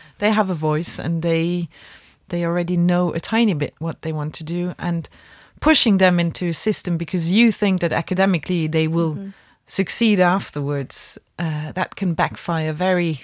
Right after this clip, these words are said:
Speaker 1: very early.
Speaker 2: Yeah, because
Speaker 1: If
Speaker 2: school has changed a lot
Speaker 1: Yeah.
Speaker 2: from when we all went to school.
Speaker 1: Yeah.
Speaker 2: And sometimes that's,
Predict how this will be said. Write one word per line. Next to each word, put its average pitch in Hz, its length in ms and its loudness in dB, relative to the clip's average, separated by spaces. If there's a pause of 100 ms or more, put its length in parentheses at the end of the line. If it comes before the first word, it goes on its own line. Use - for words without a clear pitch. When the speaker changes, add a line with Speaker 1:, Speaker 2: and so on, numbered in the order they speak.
Speaker 1:
very 156 360 -2
early. 143 500 -6 (300)
Speaker 2:
Yeah, 208 180 -2
because 208 280 0
Speaker 1:
If 156 120 -6
Speaker 2:
school 294 220 4
has 247 320 -2
changed 226 440 0
a 208 40 -4
lot 196 260 -2
Speaker 1:
Yeah. 175 120 -2
Speaker 2:
from 196 120 2
when 190 180 2
we 190 200 4
all 180 140 0
went 175 260 -6
to - 100 -12
school. - 380 -8
Speaker 1:
Yeah. 165 160 -4 (380)
Speaker 2:
And 190 240 0
sometimes 220 760 0
that's, - 500 -6